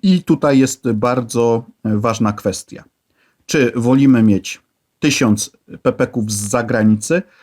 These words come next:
czy dwa tysiące Moskitów? Czy wolimy mieć tysiąc pepeków z zagranicy, czy cztery, pięć tysięcy piratów? I choćby one były gorsze, choćby były, no, może nie zdecydowanie, bo one może mogą mieć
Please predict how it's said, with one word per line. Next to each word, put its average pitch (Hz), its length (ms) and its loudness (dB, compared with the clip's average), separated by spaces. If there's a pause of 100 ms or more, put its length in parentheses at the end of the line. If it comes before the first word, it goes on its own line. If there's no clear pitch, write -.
(140)
czy 156 120 -4
dwa 139 200 -2
tysiące 127 440 -2
Moskitów? - 600 -6 (260)
Czy 127 280 0
wolimy 123 440 4
mieć 107 300 -2
tysiąc 113 520 -2 (440)
pepeków 127 580 -4 (120)
z 110 160 -2
zagranicy, 127 680 0 (320)
czy 160 220 -2
cztery, 147 400 -2
pięć 139 320 0
tysięcy 120 640 -2 (140)
piratów? - 680 -4 (960)
I 123 40 -10
choćby 139 320 0
one 147 200 2
były 147 420 2 (100)
gorsze, 120 580 -2 (180)
choćby 110 340 -4
były, 113 500 0 (120)
no, 107 80 -4
może 123 260 2
nie 135 120 4
zdecydowanie, 120 720 0
bo 104 140 -2
one 107 200 2
może 107 260 0
mogą 117 480 0
mieć 107 260 0